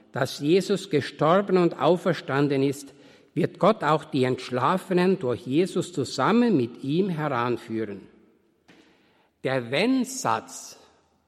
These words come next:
enthält alle Kennzeichen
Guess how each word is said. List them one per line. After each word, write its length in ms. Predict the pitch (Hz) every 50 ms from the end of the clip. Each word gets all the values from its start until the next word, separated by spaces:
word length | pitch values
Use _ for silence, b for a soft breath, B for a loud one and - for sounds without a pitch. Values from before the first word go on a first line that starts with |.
| _ _ b b b b b b b b b b b b b b b _ _
enthält 540 | - 120 143 151 147 - - 147 165 214 214 - - - -
alle 300 | 127 156 196 226 214 202
Kennzeichen 920 | - - - 147 170 208 208 196 - - - 151 160 170 165 - - 175